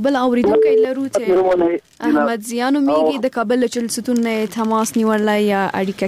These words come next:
Speaker 1: کې دی. احمد ضیا ورور، مهرباني وکوئ.
Speaker 2: سلامونه، احترام. او مې تاسو مېلمه ته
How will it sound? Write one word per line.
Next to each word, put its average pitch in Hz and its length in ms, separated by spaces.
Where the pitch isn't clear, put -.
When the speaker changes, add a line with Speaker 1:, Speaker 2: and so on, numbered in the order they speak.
Speaker 1:
کې 214 80
دی. 202 180
احمد 240 280
ضیا 277 120
ورور، 320 220
مهرباني 285 460
وکوئ. 226 260
Speaker 2:
سلامونه، 175 400
احترام. 147 320
او 151 500
مې 143 260
تاسو 147 300
مېلمه 147 320
ته 147 180